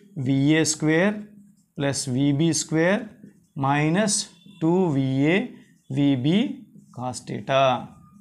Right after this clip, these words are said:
ఆ రకంగా మనం తీసుకోవాలన్నమాట. ఈ రకంగా మనం సేమ్ డైరెక్షన్లో ఉంటే విఏ మైనస్ విబి, అపోజిట్ డైరెక్షన్లో మూవ్ అయితే విఏ ప్లస్ విబి, పర్పెండిక్యులర్గా మూవ్ అయితే root over విఏ స్క్వేర్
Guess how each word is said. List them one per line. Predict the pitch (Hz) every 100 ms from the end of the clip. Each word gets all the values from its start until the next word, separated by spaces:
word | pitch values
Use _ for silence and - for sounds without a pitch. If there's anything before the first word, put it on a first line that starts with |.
| - 143
ఆ | 139
రకంగా | 131 147 139 147
మనం | 147 214 349 - - - -
తీసుకోవాలన్నమాట. | 135 - 127 117 113 117 - - - - _ - - 165
ఈ | 165 151
రకంగా | 139 143 151 160
మనం | 151 170 302 370 - _ _ _ _ _ - -
సేమ్ | 147 165 170
డైరెక్షన్లో | 170 165 165 160 160
ఉంటే | 156 135
విఏ | 135 139 151
మైనస్ | 151 151 143 147
విబి, | 151 147 220 277 - _ _ - 131
అపోజిట్ | 165 180 170 170 165
డైరెక్షన్లో | 160 156 165 156
మూవ్ | 151 151
అయితే | 151 147 131
విఏ | 131 139 160 165
ప్లస్ | 170 160 160
విబి, | 165 190 269 - - _ 160
పర్పెండిక్యులర్గా | 143 - 185 185 180 185 175 175 165
మూవ్ | 165 165
అయితే | 156 143
root | 147
over | 156 135
విఏ | 131 151 151
స్క్వేర్ | 160 156